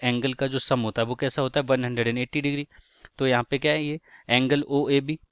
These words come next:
इसकी वैल्यू एंगल ओ ए बी and plus angle ओ बी ए and plus angle ए ओ बी, इसकी वैल्यू हमने पहले ही फाइंड कर लिया हंड्रेड डिग्री,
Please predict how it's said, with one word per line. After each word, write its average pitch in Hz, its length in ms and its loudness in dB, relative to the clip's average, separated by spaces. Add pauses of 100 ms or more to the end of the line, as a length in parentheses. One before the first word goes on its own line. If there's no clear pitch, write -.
(280)
इसकी 131 320 -6
वैल्यू 139 260 0 (840)
एंगल 117 420 -2 (100)
ओ 131 200 -2 (160)
ए 120 140 4
बी 123 240 -4 (880)
and 123 160 -2 (160)
plus 135 200 0 (200)
angle 127 420 0 (340)
ओ 123 160 2
बी 131 240 2
ए 165 100 -2 (1800)
and 123 140 -2 (100)
plus 143 280 0
angle 127 360 2 (200)
ए 139 140 6
ओ 120 160 2
बी, 104 220 -4 (120)
इसकी 135 260 -4
वैल्यू 127 220 2
हमने 123 160 -2
पहले 120 280 0
ही 123 100 -2
फाइंड 123 180 0
कर 131 120 -4
लिया 120 220 -2
हंड्रेड 123 300 -2
डिग्री, 143 300 -4